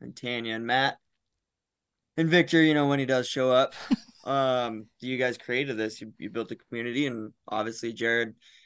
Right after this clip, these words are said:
Speaker 1: uh, recognizes that, and that's a big deal. Um, one other thing I'll say, uh, maybe we should all be the true M V Ps as, as the extras. I sent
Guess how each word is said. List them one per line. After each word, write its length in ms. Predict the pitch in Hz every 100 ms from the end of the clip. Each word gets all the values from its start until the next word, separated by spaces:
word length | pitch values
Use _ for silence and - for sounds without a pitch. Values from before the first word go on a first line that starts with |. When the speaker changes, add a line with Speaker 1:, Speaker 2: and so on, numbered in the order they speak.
| _ _ _ _ _ _ _ _ _ _
Speaker 1:
uh, 200 | - 127
recognizes 560 | 123 160 143 135 131 120
that, 200 | 127 131
and 60 | 131
that's 140 | 127
a 60 | 120
big 200 | 135 120
deal. 360 | 135 156 127 - -
Um, 600 | 127 135 131 131 123 117 - _
one 200 | 131 139
other 100 | 143
thing 240 | 131 139 135
I'll 100 | 127
say, 360 | - 135 127
uh, 220 | 120 107 76 _ _ -
maybe 320 | 117 135 127
we 260 | 117 135 127
should 280 | - 131
all 180 | 123 120
be 100 | 117
the 160 | 117 117
true 220 | - 123
M 80 | 117
V 80 | 110 - 120
Ps 80 | 113
as, 180 | 110 - -
as 180 | 107 101
the 300 | 107 98 101 _ -
extras. 580 | 123 - 131 123 123 - - _ - -
I 80 | 127
sent 300 | - 123